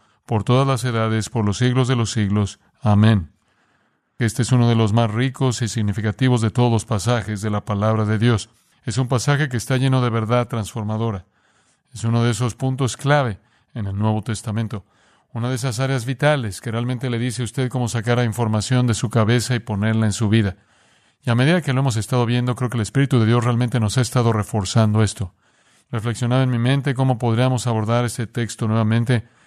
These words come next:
que a veces olvidamos el increíble tesoro que tenemos en la palabra de Dios. Este tipo de pasajes en particular, que nos muestran cómo vivir realmente la vida al máximo, son un legado tal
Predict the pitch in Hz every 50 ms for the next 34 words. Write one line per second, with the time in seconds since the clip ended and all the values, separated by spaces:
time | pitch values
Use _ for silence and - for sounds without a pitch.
0 | _ _ - 143 143 156 202 202 202 175 139 139 127 120 120 123 127 131 139 135
1 | 117 - 120 113 113 104 - 120 135 156 160 151 143 - 131 110 101 - - 143
2 | 165 147 120 - 120 110 - 110 113 127 127 117 101 120 113 107 98 - 113 104
3 | 104 110 113 110 113 110 107 107 101 110 113 110 95 - - _ _ _ _ _
4 | _ _ _ _ _ _ _ _ _ _ _ _ - 180 165 - 190 160 - -
5 | 156 143 143 151 139 123 117 123 110 - - 147 156 143 117 101 117 110 104 113
6 | 101 - 120 107 98 110 113 120 127 120 - - _ _ _ _ _ _ _ _
7 | _ _ _ _ _ - - 123 120 120 120 120 110 110 113 131 160 170 147 -
8 | - 127 113 107 98 - - 151 170 180 180 165 135 123 120 131 139 131 139 135
9 | 131 127 131 135 127 143 127 120 113 107 120 127 131 127 117 107 107 123 135 123
10 | - 127 113 113 113 113 104 - 127 120 120 123 120 120 113 110 107 107 127 147
11 | 170 170 170 151 - - 131 123 117 104 92 85